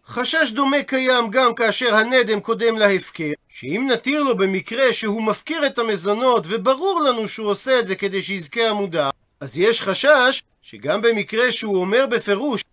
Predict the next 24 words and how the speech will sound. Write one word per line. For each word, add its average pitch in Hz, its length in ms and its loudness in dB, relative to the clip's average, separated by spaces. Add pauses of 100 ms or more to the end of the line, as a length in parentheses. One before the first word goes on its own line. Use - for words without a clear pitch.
(120)
שהוא 185 220 -6
מפקיר 226 400 0
את 262 100 -2
המזונות 208 640 0
רק 233 320 4
בעבור 196 500 4
המודר, 185 460 2 (340)
יאכל 254 420 6
המודר 233 360 4
מהמזונות, 196 680 0 (240)
ובמקרה 143 540 -6
כזה 240 520 2 (220)
ההפקר 220 500 -2
לא 285 160 2
חל, 285 280 4 (220)
בדיוק 143 380 -6
כמו 226 220 0
שהמתנה 202 760 2
במשנה 175 680 0
לגבי 160 420 0
המעשה 196 500 0
של 139 140 -6
בית 165 240 -8
חורון 277 440 2